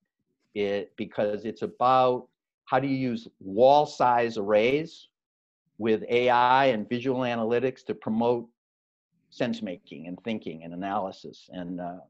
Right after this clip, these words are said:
'cause it's kind of funny. I mean, everybody wants to do things on their little phone, but we're in the age of information overload. So why would you want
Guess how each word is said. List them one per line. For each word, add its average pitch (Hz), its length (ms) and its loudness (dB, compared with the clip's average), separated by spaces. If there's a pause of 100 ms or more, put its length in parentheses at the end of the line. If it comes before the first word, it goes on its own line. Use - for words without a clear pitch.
(600)
'cause 135 160 0
it's 147 100 -6
kind 175 220 2
of 147 100 -2
funny. 131 260 0
I 104 40 -4
mean, 113 180 -2
everybody 135 420 2
wants 123 320 0
to - 80 -10
do 123 160 -4
things 117 300 -2
on 113 140 0
their 110 100 2
little 120 320 2
phone, 135 420 0
but 127 120 0
we're 127 160 -2
in 135 80 -2
the 123 120 0
age 139 220 2
of 117 80 -2
information 123 580 -4
overload. 107 640 -2
So 101 300 -8 (400)
why 123 300 0
would 135 160 -6
you 127 80 -6
want 123 240 -4